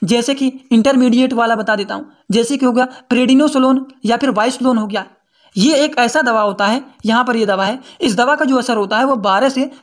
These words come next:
छत्तीस घंटे तक इसका असर रहता है मरीज के अंदर, जिनका डोज होता है पाँच से साठ ग्राम एमजी प्रतिदिन दिया जा सकता है। समझ गए आप लोग? इसी के साथ साथ एक और भी दवा होता है जो कि और भी ज़्यादा समय तक अपना असर दिखाता रहता है,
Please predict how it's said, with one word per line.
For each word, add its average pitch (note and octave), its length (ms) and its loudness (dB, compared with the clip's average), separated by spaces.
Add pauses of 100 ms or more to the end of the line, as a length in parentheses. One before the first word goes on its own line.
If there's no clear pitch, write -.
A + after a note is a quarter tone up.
(120)
छत्तीस A#3+ 360 -2
घंटे A#3 260 0
तक A#3+ 160 -2
इसका G#3 240 -2
असर F#3+ 220 -4
रहता E3+ 240 -2
है F3+ 100 -4 (240)
मरीज A#3 280 2
के A3 100 -6
अंदर, E3 240 -6 (300)
जिनका B3 300 0
डोज A3 200 0
होता G3+ 200 -2
है A#3 160 -2 (220)
पाँच B3+ 240 0
से B3 180 -6 (140)
साठ B3+ 300 0
ग्राम G#3 280 -2 (300)
एमजी A3 380 0 (320)
प्रतिदिन B3 420 0
दिया G3+ 200 0
जा F3+ 120 -2
सकता E3 260 -8
है। C3+ 160 -10 (280)
समझ A3 300 -2
गए A#3 60 0
आप A#3 160 -2
लोग? A#3 180 -10 (120)
इसी B3+ 180 2
के B3+ 100 -2
साथ A3+ 160 -2
साथ A#3+ 220 -4
एक A3+ 140 -2
और A3 200 0
भी A3+ 100 -2
दवा A3+ 180 2
होता A3 200 -4
है G#3 60 -12 (200)
जो A3 120 0
कि B3 140 0
और A#3 180 0
भी B3+ 100 0
ज़्यादा A3+ 240 0
समय A3 200 -2
तक A3+ 160 -4
अपना A3 180 0
असर G#3+ 200 -2
दिखाता G3 320 -2
रहता F#3+ 220 -4
है, F#3+ 80 -6